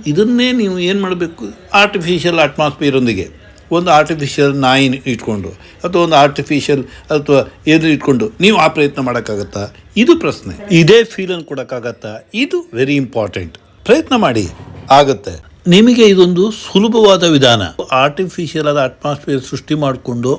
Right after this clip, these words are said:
ಅಲ್ಲಿ ನೀವು ಅಡಾಪ್ಟ್ ಆಗಿ, ಅಡ್ಜಸ್ಟ್ ಆಗಿ ನೀವು ನಿಮ್ಮನ್ನ ತೊಡಗಿಕೊಳ್ಳೋದು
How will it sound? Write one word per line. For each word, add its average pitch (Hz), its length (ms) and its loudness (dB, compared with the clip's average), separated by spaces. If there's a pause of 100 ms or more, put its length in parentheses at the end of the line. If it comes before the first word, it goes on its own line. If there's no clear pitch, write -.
(120)
ಅಲ್ಲಿ 180 320 2
ನೀವು 180 400 -2
ಅಡಾಪ್ಟ್ 120 640 -2
ಆಗಿ, 113 340 -6
ಅಡ್ಜಸ್ಟ್ 135 560 -2
ಆಗಿ 120 440 -6 (100)
ನೀವು 165 480 2
ನಿಮ್ಮನ್ನ 165 360 -2
ತೊಡಗಿಕೊಳ್ಳೋದು 131 720 -6